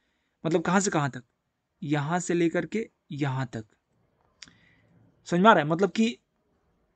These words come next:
इस फील्ड के, इस फील्ड का जो लेवल है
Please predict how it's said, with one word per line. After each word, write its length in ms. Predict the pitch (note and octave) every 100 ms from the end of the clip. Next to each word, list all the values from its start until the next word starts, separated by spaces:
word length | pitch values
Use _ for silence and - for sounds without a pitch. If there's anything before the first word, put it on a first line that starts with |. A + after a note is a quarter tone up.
| _ _ _ -
इस 220 | B3 -
फील्ड 420 | A3+ - G#3+ A3 F#3+
के, 200 | G3+ G3+ - _ _ -
इस 200 | A#3+ -
फील्ड 240 | G3 G3+
का 100 | G3
जो 140 | F#3 F3
लेवल 380 | D3 D#3 E3+ C3+
है 240 | A#2+